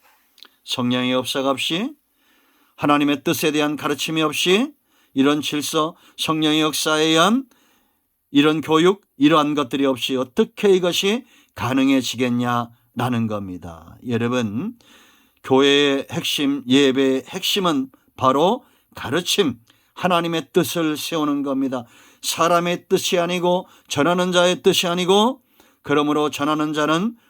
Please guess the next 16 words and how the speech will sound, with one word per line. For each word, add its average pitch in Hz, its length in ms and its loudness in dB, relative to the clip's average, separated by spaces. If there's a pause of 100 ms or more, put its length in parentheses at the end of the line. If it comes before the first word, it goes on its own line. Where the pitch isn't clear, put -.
(100)
화풀이하는 147 840 -2
것이 147 420 -4 (1000)
설교 147 380 0
사역이 131 380 0
아니고, 107 380 -4 (340)
자기의 147 500 0
뜻을, 170 360 0
자기의 160 300 -4
욕심을 180 520 -2 (360)
나타내는 185 760 0
것이 196 480 2 (240)
설교 180 400 0
사역이 160 380 -2
아니고, 110 400 -4 (360)
교회는 165 580 4 (480)
오직 175 520 2